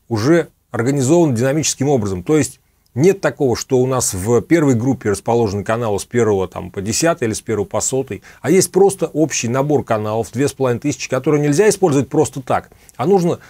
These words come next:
их сначала записать, определить в какие-то группы, в какие-то системы. Чтобы проще было понять, как пользоваться группами, системами,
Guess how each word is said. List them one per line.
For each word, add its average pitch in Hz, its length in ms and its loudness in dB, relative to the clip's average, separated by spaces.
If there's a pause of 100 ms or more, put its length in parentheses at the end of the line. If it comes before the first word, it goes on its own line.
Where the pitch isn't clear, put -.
(140)
их 156 180 0
сначала 165 580 0 (480)
записать, 131 680 0
определить 127 540 0
в - 40 -16
какие-то 127 440 -2
группы, 143 340 2
в - 60 -6
какие-то 120 320 -4
системы. 95 520 -4 (220)
Чтобы 160 300 0
проще 190 320 4
было 147 160 2
понять, 135 340 0
как 123 200 -2
пользоваться 123 440 0
группами, 139 500 2
системами, 156 720 0